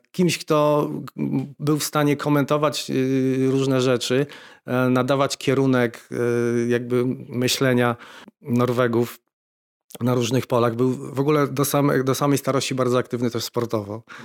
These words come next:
Podobno na sankach jeździł dziewięćdziesiąt, jako, ma-, jako dziewięćdziesięciokilkuletni staruszek. Grał w ping-ponga, <laughs> bo on też inspirował wielu ludzi w sporcie Norwegii. I to nieprzypadkowe jest może właśnie to, że on był taką ważną postacią dla,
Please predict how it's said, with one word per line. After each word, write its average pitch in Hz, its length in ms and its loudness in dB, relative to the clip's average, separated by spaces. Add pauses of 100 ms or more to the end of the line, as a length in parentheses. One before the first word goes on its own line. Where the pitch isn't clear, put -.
(180)
Podobno 123 340 0
na 120 100 2
sankach 120 420 0
jeździł 117 460 -2
dziewięćdziesiąt, 120 600 -2 (120)
jako, 120 220 -4 (120)
ma-, 123 180 -2
jako 117 160 -6
dziewięćdziesięciokilkuletni 120 1080 -2
staruszek. 113 520 -6 (460)
Grał 131 180 0
w - 80 -4
ping-ponga, 120 600 0 (320)
<laughs> - 460 -12
bo 139 100 2
on 135 60 2
też 143 140 2
inspirował 147 540 2
wielu 139 560 4
ludzi 135 320 0
w - 60 -6
sporcie 123 460 0
Norwegii. 107 540 -4 (320)
I 131 60 0
to 151 60 2
nieprzypadkowe 180 640 2
jest 131 140 0
może 131 240 2
właśnie 123 300 0
to, 131 140 0
że 139 120 2
on 143 120 0
był 135 140 0
taką 139 280 -4
ważną 135 300 -2
postacią 127 520 -6
dla, 127 240 -2